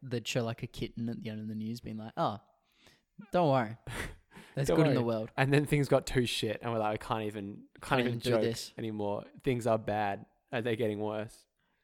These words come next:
Speaker 1: Uh, yeah. Um, and one last thing before we let Maddie in, I think, Nick.
Speaker 2: Yeah.
Speaker 1: Um, Spotify's in trouble for, uh,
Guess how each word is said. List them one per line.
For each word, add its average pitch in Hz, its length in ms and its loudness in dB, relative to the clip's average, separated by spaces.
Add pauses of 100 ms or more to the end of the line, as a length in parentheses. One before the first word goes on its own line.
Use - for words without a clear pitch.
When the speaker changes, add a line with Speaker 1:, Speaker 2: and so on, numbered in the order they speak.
(120)
Speaker 1:
Uh, 139 220 8
yeah. 135 280 6 (640)
Um, 143 460 8 (160)
and 139 240 4
one 156 160 10
last 135 300 6
thing 143 180 2
before 135 240 2
we 127 80 4
let 123 160 2
Maddie 127 300 2
in, 151 100 2
I 147 60 2
think, 151 240 -4
Nick. 196 240 -4 (200)
Speaker 2:
Yeah. 131 220 4 (300)
Speaker 1:
Um, 117 480 0 (680)
Spotify's 147 600 6
in 131 100 0
trouble 143 320 4
for, 135 560 4
uh, - 540 -20